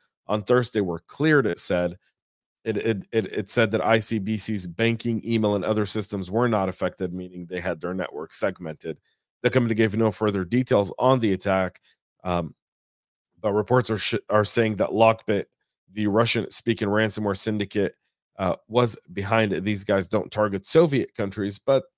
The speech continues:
if they can go after the Chinese, they'd love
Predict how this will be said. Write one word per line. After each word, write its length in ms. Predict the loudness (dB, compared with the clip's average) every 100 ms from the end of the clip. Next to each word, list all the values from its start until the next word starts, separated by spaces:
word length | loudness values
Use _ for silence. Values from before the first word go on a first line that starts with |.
| _ _ -12
if 100 | -4
they 120 | -4
can 180 | -4 0
go 100 | 2
after 280 | 0 -4
the 80 | -6
Chinese, 580 | -4 -6 -2 -2 -4 -8 -20 _ _ -4
they'd 180 | -2 0
love 300 | -2 -4